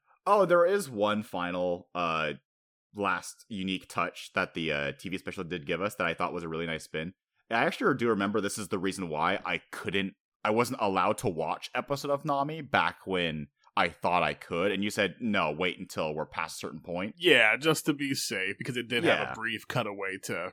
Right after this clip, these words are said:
Speaker 2: current day post
Speaker 1: Yep.
Speaker 2: time skip Straw Hats.
Speaker 1: And I completely forgot about you telling me that, 'cause when the movie started, it started off with them at, uh, Orange Town, then Syrup Village. But at the very end, when we got the reminder of, like, where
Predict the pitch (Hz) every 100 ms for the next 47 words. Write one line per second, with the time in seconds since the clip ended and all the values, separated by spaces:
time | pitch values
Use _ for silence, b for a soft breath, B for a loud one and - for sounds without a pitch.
0 | - - 120 101 101 104 98 98 - _
1 | - 123 95 110 104 - 101 - 110 98
2 | 90 92 - - _ - 127 131 151 131
3 | - - 135 139 135 104 107 127 110 98
4 | 90 101 - 110 131 95 80 82 - -
5 | 113 87 - - _ _ _ - 139 107
6 | 107 117 131 113 - 147 117 82 104 -
7 | 104 95 - 92 - 92 95 95 95 90
8 | 82 76 - 90 82 87 90 85 - 87
9 | 80 80 78 76 71 69 - 82 65 71
10 | 78 78 71 - _ _ _ _ 110 101
11 | 98 92 87 - 131 147 104 90 98 90
12 | 90 87 90 87 87 85 85 82 80 -
13 | 80 95 92 85 82 82